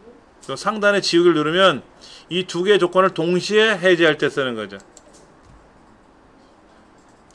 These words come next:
아까 여기 가서 영업부 선택하고 직책에 가서 대리 선택한 거를 따로따로 필터 해제 눌러도 되지만 지우기 누르면 한꺼번에 지워지는 거죠.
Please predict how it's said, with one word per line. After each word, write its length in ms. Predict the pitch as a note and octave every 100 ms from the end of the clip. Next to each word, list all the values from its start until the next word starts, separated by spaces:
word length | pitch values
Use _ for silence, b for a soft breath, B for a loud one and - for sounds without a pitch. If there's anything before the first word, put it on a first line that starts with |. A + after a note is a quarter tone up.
| _ C3
아까 320 | C#3+ G#3+ G3+
여기 220 | F3+ G3+
가서 540 | F#3+ F#3 G3+ G#3 G#3 _ _ C#3
영업부 380 | D#3 F#3+ G3
선택하고 680 | F#3 G3 F#3+ F#3 F#3 F#3 F#3
직책에 440 | F#3 F3 F#3+ F#3
가서 260 | F#3 F3 F3+
대리 260 | D3 D3+ E3
선택한 420 | E3+ E3+ E3+ E3
거를 260 | F3 F3+
따로따로 800 | G#3+ A3 G#3+ G#3 G3+ G#3+ A#3 A#3 - -
필터 260 | A3+ A3
해제 200 | G#3 G3+
눌러도 360 | E3+ D3 D3+ D#3
되지만 520 | C3+ B2 D3+ F3+ B2+ - _ _ b b b b b b b _
지우기 380 | - G3 G#3+ G#3+
누르면 300 | F#3 E3+ E3
한꺼번에 420 | F3 F3+ F#3 D#3+ C#3+
지워지는 540 | C3+ A#2+ A2 G#2 G2+
거죠. 220 | G#2 G2+